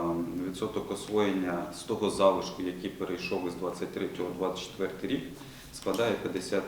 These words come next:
чотири відсотки. Загалом там у нас п'ятдесят проєктів, двадцять п'ять з них — це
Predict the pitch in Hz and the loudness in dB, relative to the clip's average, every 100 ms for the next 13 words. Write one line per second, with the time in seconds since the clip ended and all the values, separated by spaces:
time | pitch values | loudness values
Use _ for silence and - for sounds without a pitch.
0 | - - - 95 90 90 - 135 135 104 | -4 -6 -2 0 2 0 0 -2 0 -2
1 | 92 90 98 101 90 - 98 90 92 90 | -2 0 2 2 0 0 0 2 0 0
2 | 90 - 90 95 - 87 - - 95 90 | -2 -4 -4 -4 0 0 0 0 2 2
3 | - - - - - - - 90 90 98 | 0 -6 -8 -12 -16 -14 -8 -4 -2 0
4 | 95 104 95 - - 95 95 - - - | 0 2 2 2 0 2 2 0 -6 -2
5 | 92 90 | 0 0